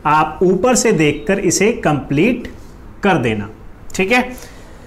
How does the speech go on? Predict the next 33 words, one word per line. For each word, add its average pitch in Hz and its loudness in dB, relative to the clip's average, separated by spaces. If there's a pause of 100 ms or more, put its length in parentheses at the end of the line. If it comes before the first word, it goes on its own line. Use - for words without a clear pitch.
(380)
तो - 4
starting 202 4
में 233 4
क्या 240 4
किया? 247 2
Triangle 170 4
दिखाया, 226 4
मिड 175 2
पॉइंट्स 214 2
दिखाए 208 4
दोनों 202 4
sides 214 2
के, 247 2
और 185 4
उसके 175 0
बाद 220 2
reason 185 4
लगा 127 4
दिया। 123 4
Reason 202 4
complete 220 2
लिखना, 147 2
आप 135 4
यहाँ 160 4
से 254 0 (180)
same 226 4
to 240 2
same 262 4
दोबारा 180 4
यहाँ 165 4
पर 285 0 (280)
लिख 214 2
लेना। 113 0